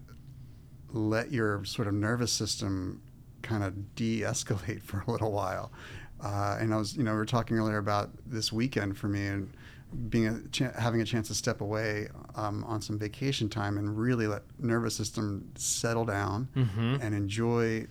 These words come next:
Speaker 1: the beauty parts of life, 'cause
Speaker 2: Yeah.
Speaker 1: they are there too,
Speaker 2: Right.
Speaker 1: you know,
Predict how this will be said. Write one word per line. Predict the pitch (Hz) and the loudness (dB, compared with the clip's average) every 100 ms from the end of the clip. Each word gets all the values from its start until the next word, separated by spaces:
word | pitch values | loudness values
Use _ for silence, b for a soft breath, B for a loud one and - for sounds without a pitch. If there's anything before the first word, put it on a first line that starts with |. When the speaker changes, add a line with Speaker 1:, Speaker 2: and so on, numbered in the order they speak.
| - | -6
Speaker 1:
the | |
beauty | 107 113 107 117 117 | -6 -2 0 2 2
parts | - 95 87 - | 0 -4 -4 -6
of | 92 | -6
life, | 104 92 - - | -6 -6 -8 -4
'cause | 110 | 2
Speaker 2:
Yeah. | 104 147 | 6 8
Speaker 1:
they | |
are | 117 127 | 8 8
there | 131 127 127 | 8 6 6
too, | - 190 147 | 6 6 6
Speaker 2:
Right. | 110 120 143 | 4 6 6
Speaker 1:
you | |
know, | 120 151 | 6 2